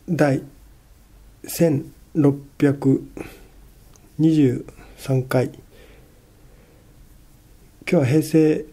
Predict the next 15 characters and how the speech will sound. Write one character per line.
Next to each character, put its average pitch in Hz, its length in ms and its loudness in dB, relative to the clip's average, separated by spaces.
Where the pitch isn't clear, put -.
三 156 300 0
十 131 100 2
一 127 280 -2
年 123 280 0
三 160 260 0
月 123 520 -6
三 156 280 -2
十 123 160 -4
一 117 280 -4
日、 131 520 0
日 147 320 -2
曜 185 120 4
日 123 120 -4
で 113 160 -6
す。 - 160 -18